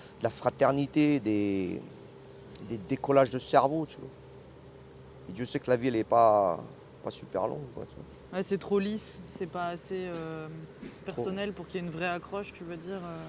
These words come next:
Speaker 1: C'est formaté, tu vois, mais en même temps, ouais, faut pas faire n'importe quoi non plus, mais bon.
Speaker 2: Mm.
Speaker 1: Voilà,
Speaker 2: Ouais, c'est
Speaker 1: quoi.
Speaker 2: pas, pas assez brut et trop figé, quoi.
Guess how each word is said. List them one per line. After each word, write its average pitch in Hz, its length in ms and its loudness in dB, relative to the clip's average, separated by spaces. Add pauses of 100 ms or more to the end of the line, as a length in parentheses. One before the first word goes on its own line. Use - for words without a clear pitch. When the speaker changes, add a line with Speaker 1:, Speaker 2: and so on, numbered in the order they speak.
(340)
Speaker 1:
C'est - 120 -4
formaté, 175 500 10
tu - 100 -2
vois, 170 160 6
mais 135 80 6
en 131 80 10
même 139 120 8
temps, 175 180 12
ouais, 180 120 12
faut 117 140 2
pas 131 140 8
faire 131 140 8
n'importe 139 360 6
quoi 156 100 6
non 170 140 6
plus, 185 180 2
mais 120 160 6
bon. 110 180 6
Speaker 2:
Mm. - 40 -2 (960)
Speaker 1:
Voilà, 107 180 8
Speaker 2:
Ouais, 120 60 6
c'est 175 60 4
Speaker 1:
quoi. - 140 2
Speaker 2:
pas, 160 120 0
pas 196 120 2
assez 196 240 0
brut 196 380 -2
et 156 320 -2
trop 180 140 -6
figé, 175 280 -8
quoi. 127 140 -10